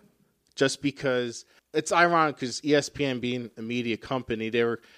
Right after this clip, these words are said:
kind of pushing a narrative how the media was just really pushing Jordan's buttons. And, pu-, you know, of course, with the fame comes that sort of attention, but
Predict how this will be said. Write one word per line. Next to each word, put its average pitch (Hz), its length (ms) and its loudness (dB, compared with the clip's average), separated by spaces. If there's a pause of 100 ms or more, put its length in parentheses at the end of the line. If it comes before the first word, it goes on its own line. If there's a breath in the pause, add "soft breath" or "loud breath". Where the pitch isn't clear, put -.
(120)
kind 160 220 4
of 143 100 4
pushing 147 320 2
a 120 120 0
narrative 127 540 2
how 110 440 0 (300 loud breath)
the 117 80 -2
media 123 400 0
was 120 160 0
just - 180 -4
really 123 240 4
pushing 120 420 -4
Jordan's 113 460 -2
buttons. 113 640 0
And, 98 300 -6 (300 loud breath)
pu-, - 180 -6
you 123 140 -4
know, 107 260 -2
of 127 160 -4
course, 139 360 6
with 127 180 0
the 117 80 -6
fame 127 420 0
comes 120 260 -6
that 120 160 2
sort 110 280 -4
of 104 160 -6
attention, 113 800 -4
but 98 280 -4